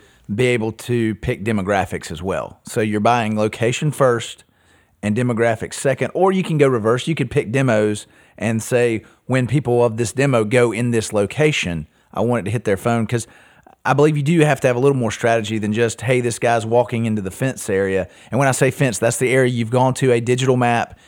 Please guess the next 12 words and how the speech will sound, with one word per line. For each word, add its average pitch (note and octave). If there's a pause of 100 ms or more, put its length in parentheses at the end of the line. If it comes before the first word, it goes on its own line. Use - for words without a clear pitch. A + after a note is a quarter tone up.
(140)
and G#2
drawn A#2+
out B2
the B2
area. G2+ (240)
And F#2+
when G2+
someone A#2+
crosses B2
that B2
invisible B2
line, A#2+